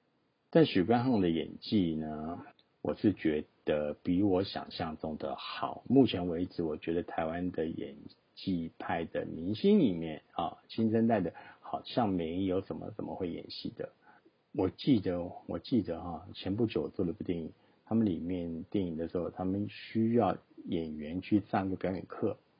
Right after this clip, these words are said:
有很多的表演老师，很有名的舞台剧，呃，老师来让他们表演，教他们怎么去表演。如果一件东西是去表演的话，那就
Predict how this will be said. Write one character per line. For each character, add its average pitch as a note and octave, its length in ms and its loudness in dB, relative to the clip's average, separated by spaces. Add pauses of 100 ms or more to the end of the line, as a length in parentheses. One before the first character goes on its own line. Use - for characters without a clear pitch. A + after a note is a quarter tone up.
(320)
有 G2 420 2
很 E2 220 -4
多 F#2 200 2
的 E2+ 220 2 (140)
表 E2+ 160 -2
演 F#2+ 100 0
老 E2 220 -4
师， F2 480 -6 (260)
很 G2+ 200 0
有 F2+ 180 0
名 D#2+ 180 -6
的 E2+ 140 0
舞 E2+ 160 -6
台 E2 280 -2 (160)
剧， G2 220 0 (120)
呃， D#2 200 -4
老 C#2+ 200 -6
师 - 300 -6 (420)
来 D#2+ 200 -2
让 F#2+ 260 -2
他 E2+ 160 -8
们 D#2 300 -6 (400)
表 F2+ 400 2
演， G2 260 2 (800)
教 C3+ 300 4
他 A#2+ 100 2
们 A#2+ 100 2
怎 E2+ 100 -4
么 D#2 80 -4
去 F2+ 80 -4
表 D#2 280 -2
演。 D#2+ 160 -4 (800)
如 A#3+ 240 12
果 A#2 200 12
一 B2 120 10
件 D#3 200 12
东 C3+ 220 12
西 B2 280 12
是 B2 280 10
去 A#2 480 8 (160)
表 G2+ 400 8
演 B2 340 10
的 E2 120 -4
话， G2+ 180 2
那 A2+ 160 4
就 G#2+ 140 -4